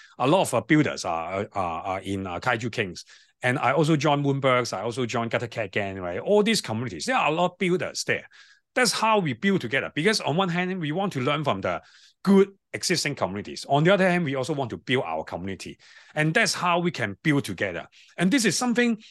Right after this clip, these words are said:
that you can't really see in Web two very easily. Because in Web two, you're either an investor, you're either a customer, right? You're either the, the company. Somehow you can't really, uh, have a lot of people that,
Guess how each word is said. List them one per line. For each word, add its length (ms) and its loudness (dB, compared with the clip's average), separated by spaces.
that 140 -2
you 80 2
can't 260 -2
really 180 2
see 380 -2
in 180 -2
Web 180 2
two 120 -2
very 240 0
easily. 360 -8
Because 480 2
in 120 -2
Web 160 4
two, 320 -2
you're 260 6
either 180 0
an 80 0
investor, 440 -4
you're 200 0
either 240 2
a 160 0
customer, 440 -8
right? 280 -2
You're 180 0
either 360 2
the, 180 -4
the 120 -6
company. 480 -4
Somehow 540 4
you 220 0
can't 560 -2
really, 360 2
uh, 300 -2
have 200 -2
a 40 2
lot 140 4
of 80 -4
people 360 -2
that, 240 0